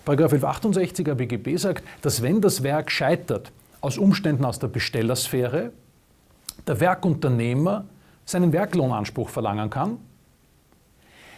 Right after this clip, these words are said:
aber sich alles anrechnen lassen muss, was er sich erspart hat.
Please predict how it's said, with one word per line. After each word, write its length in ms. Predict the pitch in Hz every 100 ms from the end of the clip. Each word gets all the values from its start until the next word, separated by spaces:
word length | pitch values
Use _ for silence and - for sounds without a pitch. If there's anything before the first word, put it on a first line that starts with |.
| - -
aber 220 | 147 208
sich 180 | 208 196
alles 200 | 170 185
anrechnen 480 | 135 147 165 160 147
lassen 280 | 139 135 139
muss, 280 | 131 - - -
was 240 | 123 113 -
er 60 |
sich 160 | - 120
erspart 440 | 127 - 92 90
hat. 220 | - -